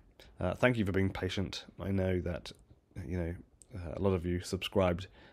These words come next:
because I said that I would do videos every day, and then I've kind of buggered off for a couple of weeks, uh,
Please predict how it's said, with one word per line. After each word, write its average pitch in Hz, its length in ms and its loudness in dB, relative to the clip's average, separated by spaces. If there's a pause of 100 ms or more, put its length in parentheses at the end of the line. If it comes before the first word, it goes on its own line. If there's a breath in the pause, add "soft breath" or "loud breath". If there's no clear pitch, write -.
because 90 300 0
I 85 120 0
said 87 280 -2
that 85 120 0
I 85 100 0
would 82 260 -2
do 87 220 -2
videos 87 500 0
every 87 260 -4
day, 101 480 2 (800 loud breath)
and 90 140 -2
then 85 100 0
I've 87 180 -2
kind 90 160 0
of 85 80 0
buggered 87 320 2
off - 220 -8 (160)
for - 140 -6
a 87 40 -6
couple 90 240 -4
of 90 60 2
weeks, - 340 -6 (800 loud breath)
uh, 80 220 -6